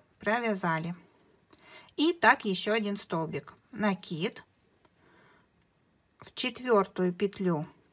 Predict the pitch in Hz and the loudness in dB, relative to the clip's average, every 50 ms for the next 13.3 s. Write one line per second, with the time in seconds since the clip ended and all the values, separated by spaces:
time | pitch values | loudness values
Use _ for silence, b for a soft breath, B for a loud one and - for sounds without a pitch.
0 | _ _ _ _ - 226 226 208 170 160 175 196 208 208 - 240 240 240 254 277 | _ _ _ _ -6 0 2 2 4 4 2 2 0 0 0 2 2 2 2 2
1 | 285 - - - - 285 302 285 - _ b b b b b b b b b b | -4 -8 -10 -8 -6 -6 -6 -6 -8 _ b b b b b b b b b b
2 | b b b - - - - 233 254 247 - 262 262 240 214 196 202 - 185 180 | b b b -20 -10 -6 -4 -4 -2 -4 -4 0 2 2 2 2 2 0 0 0
3 | 175 175 - 185 180 - 185 180 - - - - 277 277 262 220 190 185 202 214 | 0 -2 -4 -8 -8 -6 -8 -8 -8 -8 -4 0 2 6 6 6 6 6 4 0
4 | 226 220 - 254 247 254 262 269 269 - - - - 285 294 285 - _ _ _ | -2 -4 -4 -2 -2 -2 -2 -4 -6 -8 -10 -4 -2 -2 -2 -2 -6 _ _ _
5 | _ _ - 214 208 - - 180 170 170 175 - - 170 165 165 190 240 302 302 | _ _ -6 -6 -6 -4 -4 -4 -4 -4 -6 -8 -6 -6 -4 -2 -2 -4 -4 -6
6 | - _ _ _ _ - 196 190 185 175 165 - - 202 208 226 269 285 285 302 | -8 _ _ _ _ -8 -6 -2 -2 -2 -4 -4 -6 -6 -4 -4 -2 -2 -2 -2
7 | 320 - _ _ _ _ _ _ _ _ b b b b b b b b b b | -2 -4 _ _ _ _ _ _ _ _ b b b b b b b b b b
8 | b _ - 226 262 285 - - - - 214 208 196 196 190 180 190 160 156 175 | b _ -8 -6 -6 -6 -8 -12 -12 -6 -6 -4 -2 -2 -4 -4 -6 -6 -8 -8
9 | 185 - _ B B B B B B B _ 254 294 339 359 285 247 262 254 - | -12 -16 _ B B B B B B B _ 0 2 4 4 4 4 2 2 2
10 | - 196 - - 269 294 277 - 208 185 185 - - 240 254 233 202 185 185 196 | -2 -2 2 4 4 4 4 4 0 -2 -2 -2 -6 -4 -2 0 2 2 2 2
11 | 226 220 - - 214 240 233 220 220 - - 196 156 156 170 - - 254 302 311 | 0 -2 -2 -2 -2 0 0 -2 -4 -4 -4 -2 -2 -2 -4 -4 -4 -4 -4 -4
12 | - - - 180 175 - 190 175 180 175 - 208 220 220 190 - - 214 220 240 | -6 -8 -6 -8 -4 -4 -4 -2 -2 -4 -2 2 2 2 2 0 -2 -4 0 2
13 | 285 370 381 - - - | 2 2 2 0 -8 -12